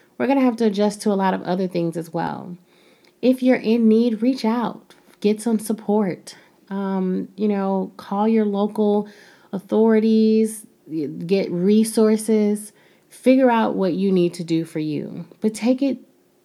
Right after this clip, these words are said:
one day at a time. You can only do so much, and you can only control what you can control. Outside of that,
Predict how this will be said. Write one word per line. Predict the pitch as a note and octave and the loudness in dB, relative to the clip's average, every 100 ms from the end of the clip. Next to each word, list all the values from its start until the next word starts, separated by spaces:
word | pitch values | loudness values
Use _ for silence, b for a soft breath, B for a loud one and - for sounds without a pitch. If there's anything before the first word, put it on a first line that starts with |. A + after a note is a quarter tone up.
| _ F#3 | _ -10
one | F3+ G3 A3+ | -2 2 4
day | G#3+ F#3 | 4 0
at | F3 | -2
a | |
time. | E3+ D3+ D3 D3 F3 - b b b _ | -6 -10 -10 -12 -14 -18 b b b _
You | A3 | -2
can | A3 A3+ | 2 2
only | A3 B3 | 4 2
do | A#3 | 0
so | A3+ A3 | 0 0
much, | F3+ E3+ F3+ - - _ | 0 -2 -6 -14 -20 _
and | F3+ F3+ | -2 0
you | F3+ | 0
can | F#3 | -2
only | E3+ F3+ | -2 -4
control | F3 F3 - E3+ D#3+ | -4 -6 -4 -2 -2
what | D#3 | -4
you | E3 | -6
can | E3+ | -8
control. | E3 E3+ - F#3 D#3+ F3 F3 b b b b b - | -6 -6 -4 -6 -6 -10 -16 b b b b b -4
Outside | F#3+ G3 A3 A#3 A#3 | -4 -2 -2 0 -2
of | E3+ | -2
that, | D3+ E3 | -4 -6